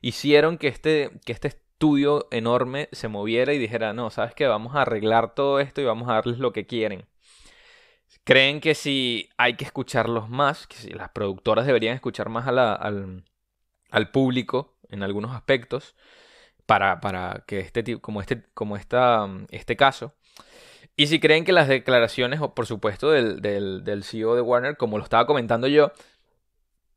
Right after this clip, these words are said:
si creen que son ciertas y si creen que todo esto va a, eh,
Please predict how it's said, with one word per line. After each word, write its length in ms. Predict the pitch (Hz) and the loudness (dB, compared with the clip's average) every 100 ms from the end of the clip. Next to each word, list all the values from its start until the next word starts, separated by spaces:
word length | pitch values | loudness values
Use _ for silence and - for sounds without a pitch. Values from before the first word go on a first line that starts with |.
| _ _ | _ _
si 140 | - | -8
creen 220 | 113 135 139 | -4 -2 -2
que 80 | |
son 200 | 175 139 | -2 -4
ciertas 680 | 127 165 170 156 185 214 - _ | -4 2 4 4 0 -2 -6 _
y 140 | 151 139 | -4 -4
si 240 | - 135 | -4 0
creen 320 | 160 151 170 | 2 4 2
que 200 | 190 190 | 2 0
todo 420 | - - 147 156 | 2 2 4 6
esto 580 | 175 175 - 196 208 - _ _ _ _ - | 4 0 -4 -4 -4 -8 _ _ _ _ -20
va 500 | 107 135 135 156 - | 0 4 4 2 0
a, 380 | 131 139 165 - | 4 4 4 -2
eh, 560 | 123 123 117 110 104 | -4 0 0 0 -2